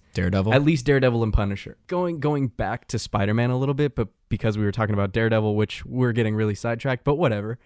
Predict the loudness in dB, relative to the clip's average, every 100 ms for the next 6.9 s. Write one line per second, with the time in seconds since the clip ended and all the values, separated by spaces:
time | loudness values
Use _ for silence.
0 | _ _ _ _ 2 4 4 2 0 -6
1 | _ _ _ _ _ -2 2 4 4 2
2 | 0 -4 -2 -2 -2 -2 -2 -4 -4 -10
3 | _ _ _ _ _ -4 0 0 0 0
4 | 0 -6 0 4 4 2 -2 -6 _ -2
5 | 2 4 4 2 0 0 0 -2 -4 -6
6 | -8 0 2 2 -2 -4 0 0 -2